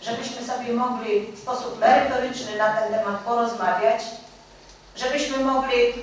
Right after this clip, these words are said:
też również sięgnąć do przepisów innych niż tylko przepisy, nazwę to na skróty, śmieciowe, które w ten sposób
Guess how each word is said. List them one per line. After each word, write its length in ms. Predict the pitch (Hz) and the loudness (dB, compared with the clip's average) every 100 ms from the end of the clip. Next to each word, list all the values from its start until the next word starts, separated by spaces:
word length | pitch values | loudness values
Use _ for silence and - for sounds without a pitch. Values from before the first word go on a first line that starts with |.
| - - | -6 6
też 180 | 285 285 254 | 8 8 4
również 400 | 285 - - 214 208 - - | 4 4 4 4 4 -2 -6
sięgnąć 600 | - 302 302 277 262 - | 4 8 8 6 4 4
do 180 | 240 269 | 6 6
przepisów 640 | 269 285 285 302 - 294 - 349 | 6 4 4 0 0 -2 -4 -2
innych 520 | 381 294 226 226 - | 2 4 4 2 0
niż 240 | 233 - | -2 -2
tylko 280 | 285 277 285 | -4 0 0
przepisy, 560 | 277 - - - 269 240 | 0 -4 -6 -10 -6 2
nazwę 380 | 254 240 240 | 4 6 2
to 120 | - 233 | -2 2
na 220 | 226 226 | 2 2
skróty, 280 | - - - | -4 -8 -8
śmieciowe, 600 | - 254 - - 113 - - - - - - - | -4 -4 4 6 6 2 -4 -10 -16 -18 -20 -20
które 260 | - 269 262 254 240 240 - - - - | -2 4 8 8 6 2 -6 -10 -16 4
w 20 | |
ten 340 | 339 349 370 | 6 6 2
sposób 500 | 285 262 269 277 311 | 4 6 6 2 -2